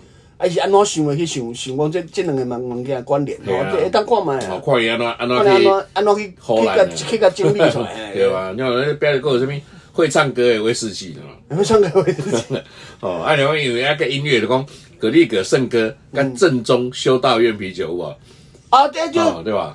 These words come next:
Speaker 1: 哎，
Speaker 2: 修道院啤酒。
Speaker 1: 哎，这跟真正有关系。哎，
Speaker 2: 嗯，当然。
Speaker 1: 认真想。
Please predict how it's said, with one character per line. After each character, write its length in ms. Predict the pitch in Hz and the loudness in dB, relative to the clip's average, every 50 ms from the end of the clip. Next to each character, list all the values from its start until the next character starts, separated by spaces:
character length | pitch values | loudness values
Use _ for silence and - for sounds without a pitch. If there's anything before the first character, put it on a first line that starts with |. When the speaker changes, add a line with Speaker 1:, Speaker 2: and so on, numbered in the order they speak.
| - - | -8 -4
Speaker 1:
哎， 160 | - 330 269 - - - - - - _ | -2 -2 -2 -4 -8 -20 -20 -20 -20 _
Speaker 2:
修 160 | - - - - - | -8 -2 0 2 4
道 160 | 320 320 - | 4 4 4
院 80 | 156 156 | 4 4
啤 0 | |
酒。 60 | - | 4
Speaker 1:
哎， 40 | - | 4
这 120 | - 403 | 4 4
跟 80 | 403 403 | 2 2
真 200 | 381 330 320 302 | 2 0 0 2
正 160 | 349 381 349 | 4 4 4
有 80 | 294 247 | 4 4
关 220 | - 226 220 220 | 2 2 2 2
系。 80 | 233 226 190 151 151 - - | 4 2 0 0 -2 -6 -4
哎， 100 | - 302 | -4 -4
Speaker 2:
嗯， 80 | - 113 - _ _ - | -6 -6 -16 _ _ -6
当 100 | 151 160 | 0 2
然。 120 | 208 233 | 4 4
Speaker 1:
认 80 | 240 226 | 4 6
真 180 | 269 285 294 | 4 4 4
想。 300 | 277 294 294 294 302 269 | 4 4 2 2 0 -2